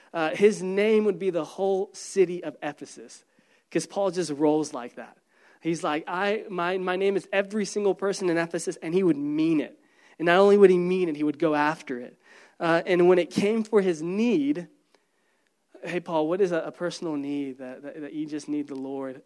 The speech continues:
to, to intervene and meet?" This is what I think he should say. Now, this,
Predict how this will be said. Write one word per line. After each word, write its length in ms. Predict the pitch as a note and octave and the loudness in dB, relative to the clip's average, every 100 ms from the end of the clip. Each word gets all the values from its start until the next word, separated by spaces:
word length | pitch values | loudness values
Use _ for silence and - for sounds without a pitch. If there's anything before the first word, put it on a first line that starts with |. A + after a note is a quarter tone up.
| - | -14
to, 160 | - | -14
to 180 | - - | -12 -14
intervene 460 | D3+ D3+ C#3+ C#3 C3+ | -10 -6 -4 -4 -6
and 160 | B2+ | -6
meet?" 240 | C3 B2+ A#2+ _ _ _ _ _ _ - | -8 -10 -12 _ _ _ _ _ _ 0
This 220 | F3+ F#3+ | 0 0
is 120 | G#3+ | -4
what 200 | F3 F#3+ | -2 -2
I 160 | D#3+ D3+ | -4 -8
think 380 | - E3 F#3+ E3 | -6 -2 -2 -2
he 160 | D#3 | -6
should 200 | C#3+ C3 | -8 -12
say. 180 | - A#2 A2+ - | -16 -18 -20 -20
Now, 200 | C#3 D3+ | -14 -10
this, 240 | D3+ G#3+ | -10 -8